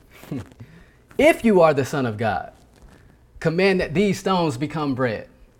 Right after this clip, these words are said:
Right? And Jesus answers in verse four, "But he answered and said to him, 'It is written, man shall not live by bread alone, but every word that proceeds from the mouth of God.'" Then the devil took him up into the holy city, set him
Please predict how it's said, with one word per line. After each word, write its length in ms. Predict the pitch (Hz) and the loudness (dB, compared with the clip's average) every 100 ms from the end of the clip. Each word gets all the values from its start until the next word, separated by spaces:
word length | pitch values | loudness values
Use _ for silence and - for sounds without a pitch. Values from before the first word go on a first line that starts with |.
| _ _ _ _ | _ _ _ _
Right? 260 | 120 147 139 | 0 0 -2
And 80 | 131 | -4
Jesus 260 | 147 135 | -4 -4
answers 520 | - 139 - 151 147 - - - | -8 -8 -8 -8 -10 -14 -20 -8
in 100 | 139 | -4
verse 220 | 131 135 - | -2 -4 -4
four, 280 | 151 120 | -4 -4
"But 140 | 104 131 | -4 -6
he 160 | 143 | -6
answered 320 | 147 147 165 143 | -8 -8 -6 -6
and 100 | 139 | -6
said 140 | 143 | -6
to 80 | 135 | -6
him, 160 | 143 - | -8 -6
'It 100 | 147 | -4
is 160 | 143 127 | -4 -2
written, 240 | 156 151 | -4 -2
man 180 | 143 147 | -4 -4
shall 140 | 147 | -6
not 180 | 139 135 | -6 -4
live 280 | 131 120 - - - | -4 -4 -6 -16 -4
by 120 | 123 | -2
bread 180 | 143 143 | 0 -2
alone, 280 | 139 156 139 | -2 -4 -4
but 120 | 127 | -4
every 200 | 143 151 | -4 -4
word 240 | 135 143 147 | -2 -2 -2
that 140 | 127 | -6
proceeds 560 | 170 - - 180 175 - | -6 -8 -6 -4 -6 -8
from 160 | 156 | -6
the 60 | 147 | -4
mouth 260 | 147 147 | -6 -8
of 100 | 139 | -8
God.'" 300 | 127 117 92 - - - | -4 -4 -4 -10 -20 -6
Then 140 | 147 | -4
the 60 | 147 | -2
devil 300 | 135 165 156 | 0 -2 -2
took 240 | - 180 | -6 -6
him 200 | 165 156 - - | -6 -10 -14 -4
up 160 | 160 160 | -2 -2
into 160 | 160 160 | -4 -4
the 100 | 139 | -4
holy 260 | 165 156 | -4 -4
city, 420 | 147 - 175 190 - - - | -8 -8 -6 -8 -12 -20 -10
set 260 | - 180 | -4 -2
him 180 | 147 | -2